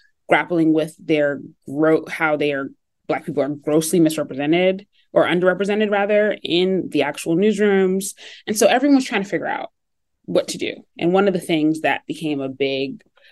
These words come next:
conversation starter was, like, is it time to capitalize the word Black?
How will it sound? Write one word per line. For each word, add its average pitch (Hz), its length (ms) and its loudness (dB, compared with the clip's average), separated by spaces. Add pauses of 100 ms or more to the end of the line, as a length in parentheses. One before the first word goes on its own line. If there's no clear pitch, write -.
(120)
conversation 202 460 2
starter 143 320 -2
was, 131 160 -4
like, 120 220 -8
is 139 100 -6
it - 140 -10
time 131 640 -6 (360)
to - 160 -2
capitalize - 1080 -6
the 117 100 -4
word 98 480 -6 (400)
Black? - 480 -6